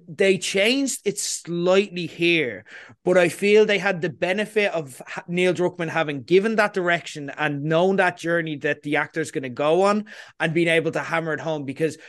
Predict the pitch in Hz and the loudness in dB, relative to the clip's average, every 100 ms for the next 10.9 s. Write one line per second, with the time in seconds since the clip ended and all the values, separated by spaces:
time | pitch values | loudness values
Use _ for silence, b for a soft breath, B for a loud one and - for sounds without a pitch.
0 | B _ 170 170 185 214 247 226 180 185 | B _ -6 -2 2 2 2 0 0 -2
1 | - 170 170 156 123 101 b b _ _ | -2 -2 0 -2 -4 -14 b b _ _
2 | _ 196 214 - 175 180 175 151 135 123 | _ 4 4 2 6 6 2 -2 -2 -2
3 | 117 135 117 110 _ 196 202 220 294 - | -2 -2 -4 -8 _ 2 2 2 -2 -2
4 | 233 233 226 170 175 185 139 135 - 220 | 0 0 -2 -2 0 0 -2 -10 -2 -2
5 | 220 226 220 208 208 190 180 - - - | -2 -4 2 2 2 0 0 -4 -20 -8
6 | 175 165 160 190 165 - - 170 165 220 | -4 -2 0 0 0 -4 -4 -2 -2 -2
7 | 220 226 170 185 185 190 160 160 - 170 | -4 -6 -4 -2 0 -2 -2 -6 -4 -2
8 | 156 151 135 151 196 B B - 175 170 | -2 -4 0 0 0 B B -6 -2 0
9 | 208 - 233 196 170 175 175 165 151 156 | -2 -4 -6 -4 0 0 0 -2 -2 -2
10 | 143 143 143 147 143 147 143 127 | -4 -4 -6 -4 -6 -4 -4 -8